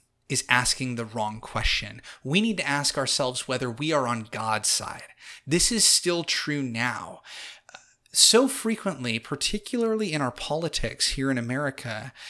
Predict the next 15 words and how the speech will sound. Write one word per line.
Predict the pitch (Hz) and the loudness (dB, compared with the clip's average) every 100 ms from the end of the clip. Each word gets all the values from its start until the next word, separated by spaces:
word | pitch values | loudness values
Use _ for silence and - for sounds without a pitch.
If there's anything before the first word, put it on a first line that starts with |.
| - - | -16 -16
the | 139 147 | -4 0
challenge | - - - 220 226 147 131 | 4 6 6 4 0 -2 -2
is | 143 143 | -2 -2
to | - | -2
demonstrate | 135 160 175 175 - - 120 - - | -2 -2 -2 -2 -2 -2 -4 -6 -6
that | 135 - - | -8 -8 -6
God | 139 160 185 196 202 | -2 -2 -2 -2 -4
is | 139 127 - | -2 -4 -2
on | 139 147 147 - | -4 -4 -6 -6
our | 123 120 120 | -4 -4 -4
side, | - - 113 110 104 110 123 | 0 0 0 -2 -4 -4 0
whether | 131 127 | 2 2
Democrat | 113 120 143 151 160 147 | 0 0 0 -2 0 0
or | 139 | 0
Republican, | 120 - - 117 117 - 107 110 | -4 -8 -8 -6 -8 -8 -10 -10